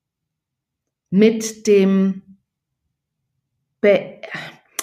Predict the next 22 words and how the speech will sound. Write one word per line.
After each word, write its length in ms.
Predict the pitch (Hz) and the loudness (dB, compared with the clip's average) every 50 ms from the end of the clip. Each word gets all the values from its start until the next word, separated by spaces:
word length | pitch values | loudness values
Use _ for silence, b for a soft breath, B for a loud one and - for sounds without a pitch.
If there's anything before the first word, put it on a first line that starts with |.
| B B B B B | B B B B B
mit 160 | - 220 - | -4 0 2
dem 200 | 247 214 214 208 | 4 4 4 4
Beenden 1000 | 208 - - - 190 202 226 262 - - - - 277 269 277 285 311 339 359 - - _ _ _ _ _ _ _ | 4 2 0 0 2 4 4 4 4 2 -2 -2 0 2 2 2 0 -2 -6 -8 -18 _ _ _ _ _ _ _
des 140 | - 214 220 | -8 -6 -6
Alten. 540 | 233 - 233 269 277 285 277 - - 170 147 | -4 -4 -2 0 0 -2 -4 -6 -8 -8 -4
Also 180 | - 170 185 202 | -2 -2 -2 -2
es 160 | 202 - - | -4 -4 -6
beginnt 480 | 208 - - 214 226 247 262 262 254 | -6 -6 -2 2 2 2 2 2 -2
etwas 380 | - 208 - - 202 196 - 208 | -6 -8 -8 -10 -6 -6 -4 -2
Neues 1040 | 190 185 185 175 165 165 170 180 202 220 254 339 415 - - - - - - b b b b b b b b b b _ | -2 0 0 0 -2 -2 -2 -2 -2 -2 -2 -4 -6 -10 -12 -14 -14 -14 -14 b b b b b b b b b b _
in 360 | - 247 262 277 302 311 311 | 4 6 6 6 6 4 2
der 200 | 285 285 269 277 | 2 0 0 -2
Dunkelheit 800 | 233 233 262 277 320 330 - 254 196 - - 175 156 156 165 160 | -2 2 2 2 2 2 0 -4 -6 -4 -6 -4 -4 -4 -4 -4
und 120 | 190 190 190 | -4 -6 -6
es 220 | 185 - - - | -6 -8 -12 -16
braucht 520 | - 190 185 190 233 320 330 - - - | -10 -6 -4 -2 -2 -4 -6 -8 -8 -8
diese 240 | 220 196 185 190 180 | -6 -4 -2 -4 -2
Dunkelheit. 920 | 185 190 185 190 185 - 190 170 156 160 160 156 160 156 151 156 - - B B B B B B B B _ | -2 -2 -2 -2 -4 -6 -10 -10 -10 -8 -8 -8 -6 -8 -8 -10 -12 -16 B B B B B B B B _
Ähm, 240 | - 180 175 185 185 | -6 -2 0 0 0
das 140 | 190 190 196 | 0 -2 -4
ist 140 | 202 196 - | -6 -4 -2
ja, 160 | 208 196 | 0 0